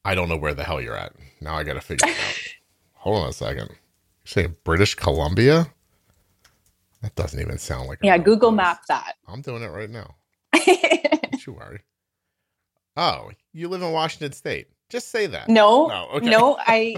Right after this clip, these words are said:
Speaker 1: <laughs>
Speaker 2: it's, it's, uh, Canada.
Speaker 1: Oh, I know, but I'm saying it's right there.
Speaker 2: Oh, but
Speaker 1: Yeah,
Speaker 2: yes,
Speaker 1: yeah,
Speaker 2: we're
Speaker 1: yeah,
Speaker 2: very
Speaker 1: yeah,
Speaker 2: close.
Speaker 1: yeah, yeah.
Speaker 2: Yes.
Speaker 1: Are you, are you close to the U S or are you up more north?
Speaker 2: More north.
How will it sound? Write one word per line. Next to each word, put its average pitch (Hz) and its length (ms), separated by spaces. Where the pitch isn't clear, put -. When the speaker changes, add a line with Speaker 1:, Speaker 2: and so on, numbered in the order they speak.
Speaker 1:
<laughs> - 100
Speaker 2:
it's, 214 460
it's, 214 240
uh, 190 460
Canada. 214 600
Speaker 1:
Oh, 104 80
I 131 140
know, 143 340
but 123 160
I'm 147 140
saying 262 340
it's 113 320
right 170 220
there. - 440
Speaker 2:
Oh, 277 440
but 233 260
Speaker 1:
Yeah, 233 60
Speaker 2:
yes, 202 260
Speaker 1:
yeah, 196 100
Speaker 2:
we're 208 100
Speaker 1:
yeah, 226 40
Speaker 2:
very 208 220
Speaker 1:
yeah, 196 60
Speaker 2:
close. 147 320
Speaker 1:
yeah, 98 100
yeah. 78 80
Speaker 2:
Yes. - 640
Speaker 1:
Are 110 100
you, 110 320
are 113 80
you 113 120
close 113 300
to - 80
the 127 80
U 131 160
S 151 320
or 107 220
are 98 80
you 95 180
up 90 220
more 98 240
north? 78 400
Speaker 2:
More 208 260
north. 165 420